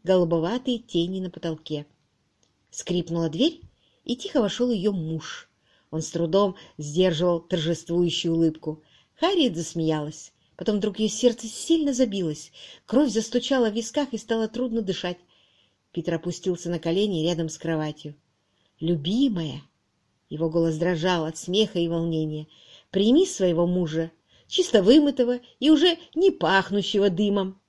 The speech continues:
но чертовски уставшего и продрогшего. Жалься над горьким страдальцем,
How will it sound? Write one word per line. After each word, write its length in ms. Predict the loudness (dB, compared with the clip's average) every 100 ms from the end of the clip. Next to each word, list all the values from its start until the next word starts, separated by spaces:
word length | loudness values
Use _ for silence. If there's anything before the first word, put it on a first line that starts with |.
| _ _ -10
но 100 | -8
чертовски 840 | -4 -6 -8 _ -6 -6 -4 -2
уставшего 720 | -2 -4 -2 0 0 -2 0
и 280 | 0 0 -4
продрогшего. 720 | -2 -2 0 -2 -4 -4 -4 -8 _ _ _ _ -2
Жалься 800 | 0 4 6 6 4 0 0
над 360 | 0 -2 -4 -10
горьким 420 | -2 0 2 -2
страдальцем, 640 | -4 -2 0 0 -2 -6 -8